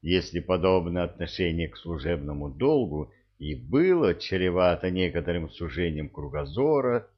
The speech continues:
и зацикливанием разума на одной мысли, тут уж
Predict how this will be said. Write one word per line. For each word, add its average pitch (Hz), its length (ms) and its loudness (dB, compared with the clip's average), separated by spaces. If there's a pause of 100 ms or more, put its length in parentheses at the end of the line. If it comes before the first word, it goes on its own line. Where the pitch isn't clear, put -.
(260)
и 87 140 -4
зацикливанием 92 1040 0
разума 85 680 2
на 87 160 2
одной 82 400 -2
мысли, 78 720 -6 (840)
тут 110 460 0
уж 147 220 0